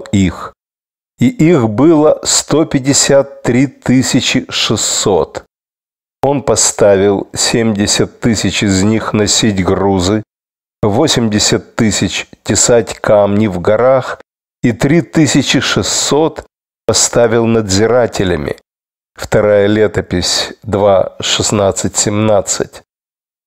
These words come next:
Конец цитаты. Именно так применялся на практике закон о нееврейских жителях Эрец-Исраэль.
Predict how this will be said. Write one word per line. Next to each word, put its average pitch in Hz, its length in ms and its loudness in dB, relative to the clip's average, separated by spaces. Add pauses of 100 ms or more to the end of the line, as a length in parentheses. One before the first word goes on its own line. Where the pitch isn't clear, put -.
(320)
Конец 98 420 0
цитаты. - 600 -2 (1120)
Именно 139 460 2
так 139 420 0
применялся 110 760 2
на 98 120 0
практике 101 680 -2
закон 113 560 0
о 117 100 2
нееврейских 101 880 0
жителях 92 640 -2
Эрец-Исраэль. 98 1000 0